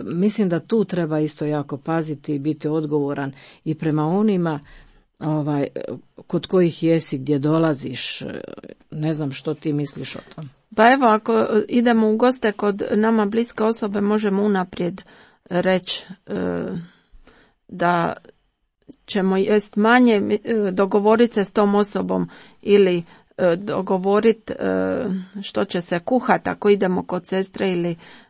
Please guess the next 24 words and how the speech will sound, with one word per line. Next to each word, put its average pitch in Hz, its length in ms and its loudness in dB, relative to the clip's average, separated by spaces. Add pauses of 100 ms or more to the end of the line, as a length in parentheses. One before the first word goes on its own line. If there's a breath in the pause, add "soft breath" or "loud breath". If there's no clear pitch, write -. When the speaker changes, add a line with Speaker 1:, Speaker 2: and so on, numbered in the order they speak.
(140)
Speaker 2:
e, 170 360 -4 (640)
roditelja. 190 800 2 (540 loud breath)
Nikoga 196 480 2
ne 208 140 2
moramo 190 400 2
dovoditi 185 580 -2
u 185 40 0
neugodnu 180 460 0
situaciju. 185 680 0
Sestri 196 340 0
možemo 190 440 2
reći, 190 260 -2 (340 loud breath)
pitat 202 380 2
je, 185 100 0
"Što 214 200 0
misliš 202 420 0
kuhat?", 233 380 -2 (100)
pa, 190 220 2 (440 loud breath)
e, 180 280 0 (300)
malo 196 400 0
ona 190 240 2
da 180 140 0
to 190 480 -2
prilagodi. 214 640 4